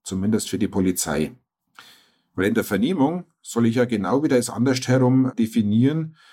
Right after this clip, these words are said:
wann ist irgendeine Auffälligkeit da, dass jemand lügt? Äh, ist diese Auffälligkeit tatsächlich mit der Lüge verbunden oder hat's eine andere Ursache? Also da ist es dann das Problem, was ich hab, dass ich eigentlich genau den Schalter in die andere Richtung drehen muss.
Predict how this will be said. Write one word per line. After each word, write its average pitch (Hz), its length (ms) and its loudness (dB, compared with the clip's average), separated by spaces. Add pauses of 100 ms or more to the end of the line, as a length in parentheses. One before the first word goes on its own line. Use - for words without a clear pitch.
(160)
wann 110 280 -4
ist 123 180 -4
irgendeine 131 320 0
Auffälligkeit 123 840 0
da, 120 120 2
dass 110 280 -2
jemand 92 340 0
lügt? - 380 0
Äh, 104 220 0
ist 120 220 -4
diese - 300 0
Auffälligkeit 120 720 0
tatsächlich 151 560 -2
mit 107 140 -4
der - 80 -2
Lüge 170 280 0
verbunden 151 520 -2
oder 120 160 2
hat's 107 200 -2
eine 80 120 -2
andere 127 260 0
Ursache? 107 640 0 (520)
Also 113 380 -2 (180)
da 98 240 -2
ist 139 180 2
es 131 160 0
dann 123 420 0 (400)
das 110 120 -4
Problem, 107 500 0
was 147 180 -2
ich 131 160 -2
hab, 135 200 -4
dass - 160 -4
ich 110 100 2
eigentlich 113 220 0
genau 101 280 -2
den 131 140 2
Schalter 131 380 0
in 120 60 6
die 117 100 2
andere 117 220 0
Richtung 127 420 -2
drehen 90 280 0
muss. 78 400 -4